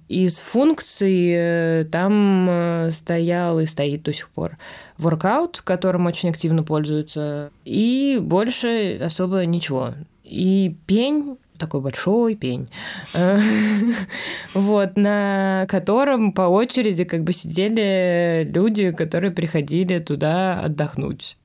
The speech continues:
Людей прям было, на самом деле, много. Собачников, людей с детьми. Ну, меня это поразило, что как бы так много людей пользуются пространством, а нет ничего, на самом деле, для того, чтобы им пользоваться.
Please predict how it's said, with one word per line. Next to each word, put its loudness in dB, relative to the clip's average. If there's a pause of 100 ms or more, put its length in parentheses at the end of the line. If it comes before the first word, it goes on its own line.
(100)
Людей 2
прям 0
было, 4
на 2
самом 2
деле, 2
много. 2
Собачников, -2
людей 2
с -6
детьми. 0 (540)
Ну, 4
меня 2
это -4
поразило, 2
что 0
как -8
бы -6
так -2
много 2
людей -2
пользуются -2
пространством, -2 (640)
а 0 (200)
нет 2
ничего, 2
на 0
самом 2
деле, 0
для 0
того, 2
чтобы -2
им 2
пользоваться. -2